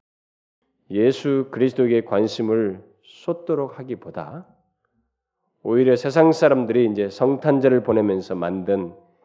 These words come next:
이 분위기와 문화와 정신을 이렇게 흡수하여 따르는 이런 현실이 어느새 우리가 됐어요. 결국 성탄절의 주도권이 교회가 아니라 세상으로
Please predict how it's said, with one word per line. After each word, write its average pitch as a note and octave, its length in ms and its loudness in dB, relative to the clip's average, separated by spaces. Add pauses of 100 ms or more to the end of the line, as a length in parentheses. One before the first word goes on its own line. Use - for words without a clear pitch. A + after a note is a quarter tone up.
(340)
이 F#2 140 -10
분위기와 B2 760 2
문화와 B2 680 2
정신을 C3 680 2 (540)
이렇게 E2+ 160 -14
흡수하여 C#3 480 -6
따르는 C#3 420 -2 (360)
이런 F2 240 -10
현실이 A#2+ 500 -6 (380)
어느새 B2 280 -10
우리가 G#2 180 -14
됐어요. - 460 -16 (2750)
결국 B2 280 2
성탄절의 C#3+ 600 2
주도권이 D#3+ 760 2
교회가 D#3+ 360 2
아니라 C#3 340 2
세상으로 D3 840 -4